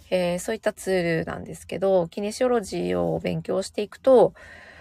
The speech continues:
まあ、筋肉の反射をとって、えー、どういった感情が今出ているのかみたいなことを見ていくことができるんですが、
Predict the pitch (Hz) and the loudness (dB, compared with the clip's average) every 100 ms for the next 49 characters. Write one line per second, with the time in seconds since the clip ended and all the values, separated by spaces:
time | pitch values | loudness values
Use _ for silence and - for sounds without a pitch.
0 | - - _ _ _ _ - 233 - 311 | -20 -20 _ _ _ _ -2 -2 0 0
1 | 285 - - 143 - - - _ _ - | 0 0 -2 -4 -4 -6 -14 _ _ 0
2 | 233 202 196 214 208 220 202 202 220 - | 4 4 4 0 2 4 4 4 -2 -4
3 | - 143 - - 160 160 196 202 - 202 | -4 -2 -2 -4 -4 -2 0 0 0 -2
4 | 202 190 180 175 175 165 156 160 160 - | -2 -2 0 0 0 0 -4 -6 -10 -8
5 | 165 - 226 214 190 190 190 156 - 156 | -10 0 2 2 2 2 0 -6 -4 0
6 | 165 170 170 220 165 151 - 139 143 151 | 2 2 2 0 -2 -2 -8 -6 -6 -6
7 | - 151 147 87 160 160 175 185 170 | -6 -6 -6 -10 -12 -12 -4 0 0